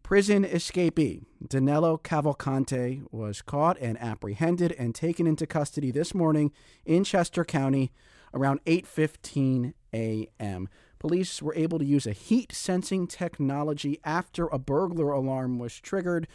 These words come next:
to basically triangulate where Cavalcante was. Here is P A State Police Lieutenant Colonel George Bivens.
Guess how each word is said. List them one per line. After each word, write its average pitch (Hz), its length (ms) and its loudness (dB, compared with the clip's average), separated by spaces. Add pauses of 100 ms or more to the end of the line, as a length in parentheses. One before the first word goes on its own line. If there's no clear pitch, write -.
(260)
to 143 100 0
basically 139 500 2
triangulate 147 840 2 (280)
where 120 120 -4
Cavalcante 127 840 -4
was. 196 640 0 (360)
Here 175 280 4
is 147 340 0 (380)
P 214 180 6
A 196 140 6
State 180 360 -2
Police 160 360 2
Lieutenant 143 400 2
Colonel 170 580 4
George 143 500 2 (160)
Bivens. - 540 -6